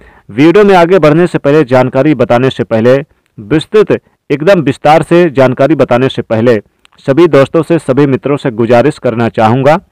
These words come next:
आज अपना कम से कम दस से बारह मिनट का बहुमूल्य समय देना और कमेंट बॉक्स में "जय माता लक्ष्मी" जी जरूर लिखना, क्योंकि आज हमारे वीडियो को जो देख रहे हैं,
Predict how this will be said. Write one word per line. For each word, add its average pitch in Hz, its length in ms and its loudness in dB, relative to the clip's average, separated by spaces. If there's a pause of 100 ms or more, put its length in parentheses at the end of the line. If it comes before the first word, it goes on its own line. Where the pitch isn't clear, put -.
(300)
आज 156 240 2
अपना 170 260 -2
कम 147 240 -2
से 147 120 -6
कम 160 260 -2 (360)
दस 135 240 0
से 175 160 0
बारह 131 300 2
मिनट 143 300 0 (300)
का 147 180 2
बहुमूल्य 143 600 0
समय 135 400 0 (720)
देना 147 460 2 (280)
और 139 280 2 (1400)
कमेंट 202 300 2
बॉक्स 165 300 2
में 202 240 4 (180)
"जय 156 260 2
माता 156 280 2
लक्ष्मी" 151 280 0
जी 180 260 2 (160)
जरूर 139 320 2
लिखना, 123 320 0
क्योंकि 202 720 0 (380)
आज 160 240 2
हमारे 165 320 4
वीडियो 143 260 2
को 180 300 2
जो 135 160 0
देख 127 240 0
रहे 151 140 2
हैं, 180 200 0